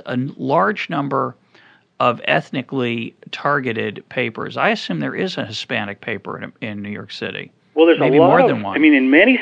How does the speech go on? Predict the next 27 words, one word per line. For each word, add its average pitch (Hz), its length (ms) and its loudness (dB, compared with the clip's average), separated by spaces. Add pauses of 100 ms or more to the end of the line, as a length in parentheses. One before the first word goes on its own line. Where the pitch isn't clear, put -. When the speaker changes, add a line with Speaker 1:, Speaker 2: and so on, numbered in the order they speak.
Speaker 2:
cities, 113 260 2
there, 117 160 0
there 120 180 4
are 113 40 4
a 110 60 0
lot 127 280 4
of 131 100 4
weekly 120 420 0
papers 95 420 -2 (100)
targeting 104 480 0 (160)
specific 98 440 -6
audiences. 98 360 -4
Speaker 1:
Mm-hmm. 123 260 -4
Speaker 2:
The 165 100 -8
daily 190 300 4
market 165 380 0
tends 151 240 0
to - 80 -8
be 120 60 2
a 117 60 4
little 110 200 2
different. 101 340 -6
There 117 160 -2
are 110 40 -4
very 139 360 4 (120)
few, 117 400 0 (480)
um, 98 400 -10